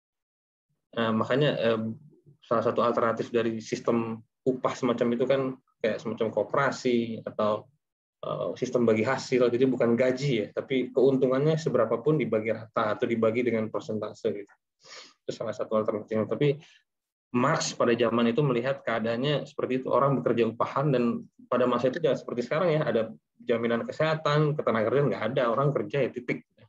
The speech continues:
dapat gaji segitu, nggak ada tunjangan pensiun, tunjangan sakit nggak ada, asuransi nggak ada. Jadi memang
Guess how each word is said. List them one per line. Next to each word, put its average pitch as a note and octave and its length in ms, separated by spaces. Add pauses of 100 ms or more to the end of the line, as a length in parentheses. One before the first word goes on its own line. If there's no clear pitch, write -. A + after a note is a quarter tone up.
(100)
dapat A2 320
gaji A#2 240
segitu, A#2 480 (320)
nggak G#2+ 140 (100)
ada C#3+ 240 (560)
tunjangan A2 400
pensiun, A2+ 400
tunjangan A2 320
sakit C#3 320
nggak F#2+ 320
ada, A2 160 (160)
asuransi C3+ 480
nggak F#2+ 160
ada. - 200 (920)
Jadi C3+ 80
memang C3+ 260